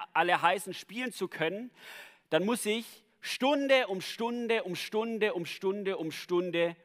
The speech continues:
üben, lernen. Ich muss mich hinsetzen und in dieser Zeit kann ich tausend andere Dinge nicht machen.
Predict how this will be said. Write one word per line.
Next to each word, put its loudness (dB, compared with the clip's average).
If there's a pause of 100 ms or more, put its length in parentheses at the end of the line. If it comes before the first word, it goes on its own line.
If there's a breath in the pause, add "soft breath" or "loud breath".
(120)
üben, -4 (380)
lernen. 4
Ich -14
muss -2
mich -6
hinsetzen -2
und -8
in 2
dieser 0
Zeit 6 (720 soft breath)
kann 4
ich -2
tausend 0 (260)
andere 4
Dinge -2
nicht -4
machen. -6